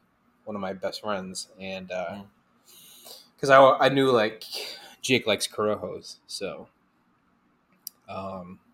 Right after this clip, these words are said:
Speaker 1: and then the other cigar that I picked up, which I didn't smoke, is a cigar that a lot of people,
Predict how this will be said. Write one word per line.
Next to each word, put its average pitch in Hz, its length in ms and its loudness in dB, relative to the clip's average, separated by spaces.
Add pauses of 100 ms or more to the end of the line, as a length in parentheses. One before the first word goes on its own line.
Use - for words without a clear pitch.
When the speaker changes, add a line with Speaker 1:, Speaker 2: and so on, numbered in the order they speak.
(1040)
Speaker 1:
and 113 160 2
then 117 240 6
the 110 160 -2
other 165 240 8
cigar 123 420 4
that 104 120 2
I 104 80 2
picked - 360 -8
up, 101 300 -2
which 104 160 -4
I 98 80 -2
didn't 131 400 0
smoke, - 640 -10 (640)
is 113 120 -6
a 110 60 -4
cigar 110 600 4
that 104 400 0 (100)
a 95 160 -8
lot 123 480 2
of 104 120 -16
people, 98 600 -12